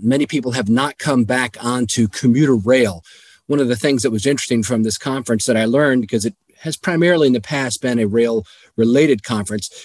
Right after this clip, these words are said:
is talk to people about how ridership is, uh, is handling now in commuter rail across the country. And Steve Poftak, the, the G M, who will be our guest in a few weeks on this show, we actually have him scheduled,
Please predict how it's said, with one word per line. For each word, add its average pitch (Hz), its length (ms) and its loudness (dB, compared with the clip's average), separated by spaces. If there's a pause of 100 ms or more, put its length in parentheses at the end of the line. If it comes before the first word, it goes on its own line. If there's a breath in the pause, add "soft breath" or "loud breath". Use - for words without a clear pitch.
(140 loud breath)
is 123 180 0
talk 196 240 -2
to - 80 -10
people 147 220 2
about 131 260 -2
how 131 160 -2
ridership 127 580 0
is, 104 300 -4
uh, 113 60 -2 (260 soft breath)
is 104 140 -4
handling 127 340 2
now 120 200 0
in 113 40 -6
commuter 120 340 0
rail 117 220 0
across 113 320 -4
the - 80 -10
country. 120 280 0
And 110 80 0
Steve 139 260 0
Poftak, 117 580 -2
the, 110 160 -2 (300 soft breath)
the 170 80 2
G 151 320 2
M, 127 240 0 (260 soft breath)
who 135 100 0
will 127 100 2
be 127 160 0
our 120 140 2
guest 127 360 -2
in 120 80 -4
a - 20 -8
few 131 200 -2
weeks 143 280 -2
on 113 160 0
this 113 160 -4
show, 117 360 -2 (100)
we 117 100 0
actually 120 300 0
have 117 180 -2
him 120 180 2
scheduled, 117 520 -2